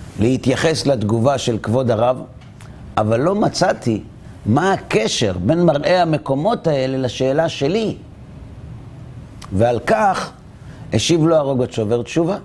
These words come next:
"בכל המקומות שציינתי לך, בעלי התוספות נשארים בצריך עיון." אם תסתכלו, ברוב, ברוב הקטעים של התוספות, של בעלי התוספות,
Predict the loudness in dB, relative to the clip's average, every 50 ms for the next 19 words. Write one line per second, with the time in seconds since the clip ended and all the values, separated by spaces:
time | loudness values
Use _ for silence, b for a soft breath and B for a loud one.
0 | -12 -20 -20 -20 -20 -20 -20 -18 B B B B B B B B B B 2 2
1 | 4 4 2 4 4 2 2 0 0 2 0 2 2 0 0 0 -2 -4 -2 0
2 | 2 4 4 4 4 2 0 0 0 0 0 0 -2 -2 -2 -2 -2 -4 -8 -14
3 | -20 -18 -18 -18 -16 -16 -8 0 2 4 4 4 4 2 4 4 2 2 2 0
4 | -2 -2 -2 -2 0 0 0 0 2 2 2 2 2 0 0 0 0 2 2 2
5 | 2 2 0 -2 -2 -2 -2 0 0 -2 -2 -4 -4 -2 0 0 0 0 -4 -6
6 | -10 -12 -14 -16 -16 -16 -16 -16 -16 -16 -16 -16 -16 -16 -16 -16 -16 -16 -18 -18
7 | -18 -18 -18 -18 -16 B B B B B B 0 2 2 2 2 0 0 0 -2
8 | 0 2 2 4 4 4 2 0 -4 -8 -16 -18 -18 B B B B B B 2
9 | 4 4 4 4 2 2 2 0 -2 -4 -8 -12 -12 -12 -12 -6 -2 2 4 4
10 | 4 4 2 2 2 2 2 0 0 -2 -2 0 2 2 2 2 0 2 2 2
11 | 2 0 0 -2 -2 -2 -2 -2 0 0 0 0 -2 -4 -10 -18 -18 -20 -20 -18
12 | -18 -18 -18 -18 -14 -10 -10 -10 -8 -4 -2 0 2 4 4 4 4 4 2 2
13 | 2 2 0 -2 -2 -4 -4 -4 -6 -6 -6